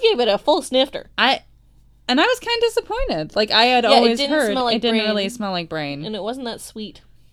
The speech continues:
Speaker 2: No, it wasn't that sweet. Maybe King Baby's special. I'm gonna
Speaker 1: It's got a thick skull
Speaker 2: and
Speaker 1: already.
Speaker 2: also, and also, I mean, this was a,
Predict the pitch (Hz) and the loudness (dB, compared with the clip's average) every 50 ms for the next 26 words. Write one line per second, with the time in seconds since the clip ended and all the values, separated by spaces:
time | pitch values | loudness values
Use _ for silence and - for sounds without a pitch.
0 | _ - - - - 208 208 190 175 165 160 160 156 101 170 165 165 175 180 180 | _ -20 -20 -12 -8 -4 -2 -2 0 0 -2 -2 -4 -4 -6 -2 0 2 2 2
1 | 170 170 165 160 151 139 135 131 131 - - 113 87 90 110 - - - - - | 2 0 -4 -6 -6 -6 -8 -8 -12 -12 -12 -12 -10 -10 -10 -12 -14 -20 -20 -20
2 | _ _ - - - 214 311 403 403 - 359 359 320 269 269 254 254 247 247 226 | _ _ -16 -10 -8 -4 -4 -4 -4 -4 -6 -4 -2 -2 -2 -2 -4 -4 -8 -10
3 | - - - 220 294 - - 135 127 135 160 - _ _ _ _ _ _ _ - | -10 -6 -6 -6 -4 -4 -8 -12 -12 -12 -16 -18 _ _ _ _ _ _ _ -20
4 | - - - _ - - 240 285 330 349 370 359 330 - 226 202 180 180 - - | -20 -20 -20 _ -2 2 2 2 4 2 0 0 -2 -2 -2 -6 -6 -8 -6 -8
5 | 302 311 - - - - 240 240 233 247 294 285 277 294 302 285 330 349 - - | -10 -10 -10 -14 -10 -6 -4 -2 2 4 4 4 2 0 0 0 0 0 0 0
6 | 349 294 277 254 - - 233 226 - 220 247 254 240 - 262 233 160 190 220 214 | 0 0 0 0 -4 -6 -8 -6 -4 -2 -2 -2 -2 -4 -6 -6 -4 -4 -4 -2
7 | 214 208 214 247 240 - 254 233 196 190 175 170 170 156 120 | -2 -2 -2 -2 -2 -2 -4 -2 0 2 2 2 2 0 -2